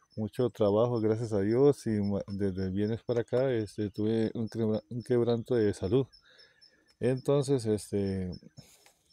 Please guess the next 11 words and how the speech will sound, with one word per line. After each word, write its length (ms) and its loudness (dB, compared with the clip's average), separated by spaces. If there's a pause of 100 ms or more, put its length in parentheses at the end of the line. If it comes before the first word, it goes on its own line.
(120)
eh, 320 -2
lo 180 -2
he 60 0
estado 480 4
descuidando, 580 4
pero 320 2 (800)
es 320 0
un 140 -4
poquito, 500 -2
eh, 340 2
esto 520 -4